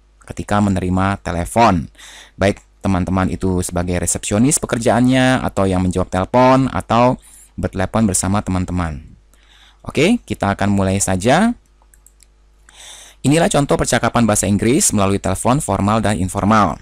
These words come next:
Tokoh kita adalah Sandra Dewi, seperti yang Anda lihat di gambar ini. Nah, situasinya adalah pagi ini Sandra Dewi harus menelepon beberapa orang. Pertama,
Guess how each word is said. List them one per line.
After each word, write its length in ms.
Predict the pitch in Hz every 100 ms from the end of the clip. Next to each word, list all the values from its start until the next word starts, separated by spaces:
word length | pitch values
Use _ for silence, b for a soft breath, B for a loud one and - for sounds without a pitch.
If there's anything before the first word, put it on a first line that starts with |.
| _ - _ _ _
Tokoh 240 | 92 101
kita 480 | 95 98 117 127 139
adalah 320 | 92 92 123
Sandra 400 | 135 - 95 92
Dewi, 480 | 92 92 101 165 214
seperti 400 | - - 90 90
yang 160 | 85 92
Anda 80 | 90
lihat 320 | 92 98 -
di 240 | 95 156 214 b b b b
gambar 320 | 87 87 85
ini. 320 | 92 127 262 - B B B B B _ _ _ -
Nah, 160 | 92 71
situasinya 560 | 113 120 120 143 165
adalah 320 | 151 110 143 208
pagi 320 | 135 113 107 107
ini 400 | 104 151 226 226
Sandra 400 | - 113 107 107
Dewi 240 | 107 170
harus 320 | 131 113 131 104
menelepon 560 | 104 98 92 117 147 123
beberapa 320 | 95 92 -
orang. 400 | 85 95 76 - - _ _ -
Pertama, 640 | 87 82 85 92 131 190